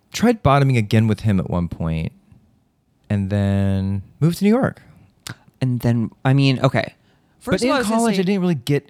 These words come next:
Speaker 1: crazy, but except for him, and then first boyfriend. But I was, college was not, like, the time. It was later in New York.
Speaker 2: Well,
Speaker 1: Um,
Speaker 2: the fact that you were at Pepperdine at that, that time of, it's like, yeah, you had Grindr and you were at Pepperdine. It's like,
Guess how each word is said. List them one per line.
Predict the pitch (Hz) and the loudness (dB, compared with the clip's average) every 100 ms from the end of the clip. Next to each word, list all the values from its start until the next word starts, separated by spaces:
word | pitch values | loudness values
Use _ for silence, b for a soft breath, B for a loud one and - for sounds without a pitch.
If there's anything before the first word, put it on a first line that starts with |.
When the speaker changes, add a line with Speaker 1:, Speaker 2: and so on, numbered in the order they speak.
| - | -16
Speaker 1:
crazy, | - 123 117 95 95 87 | -4 0 0 0 -4 -2
but | 95 98 - | -2 -2 -2
except | 123 127 | -4 -4
for | 110 | -4
him, | 117 208 196 175 135 | 0 2 2 0 -2
and | 107 95 | -6 -8
then | 92 | -8
first | 98 95 | -6 -4
boyfriend. | 131 131 123 101 | -2 0 0 0
But | 107 | -2
I | 120 | 0
was, | 131 120 - | 0 -2 -8
college | - 165 131 | 0 0 2
was | 107 | 2
not, | 110 | 2
like, | 98 92 | 2 -2
the | 85 82 | -2 -2
time. | 90 95 87 78 - | 0 0 0 -2 -2
It | |
was | 117 120 107 - B B B B | 0 0 -2 -14 B B B B
later | 98 101 90 82 | -2 0 2 0
in | 80 | 0
New | 78 | -2
York. | 73 - | -4 -2
Speaker 2:
Well, | 196 208 | 2 2
Speaker 1:
Um, | 202 | 2
Speaker 2:
the | |
fact | 202 208 262 | 0 -2 -2
that | |
you | 240 | -2
were | 226 | -2
at | - | -4
Pepperdine | - 151 160 143 131 127 127 123 - _ | -6 -4 -2 -2 0 -2 -4 -8 -16 _
at | 160 147 - | -2 -2 0
that, | 139 - - - | -2 -2 -14 -12
that | 156 151 135 - | -2 0 0 -4
time | - 135 139 | -2 -2 0
of, | 135 131 123 - 170 | -2 -2 -6 -8 -4
it's | 160 | 0
like, | 196 185 160 | 0 -2 -6
yeah, | 156 151 | -2 -2
you | 139 143 | 0 0
had | 135 120 | -2 0
Grindr | 131 117 87 50 - | -2 -2 -8 -8 -6
and | 139 | -4
you | 120 | -4
were | |
at | 104 | -4
Pepperdine. | 123 113 113 98 60 131 b b | -6 -4 -4 -6 -8 -14 b b
It's | 143 147 | -6 -2
like, | 139 120 | -2 -4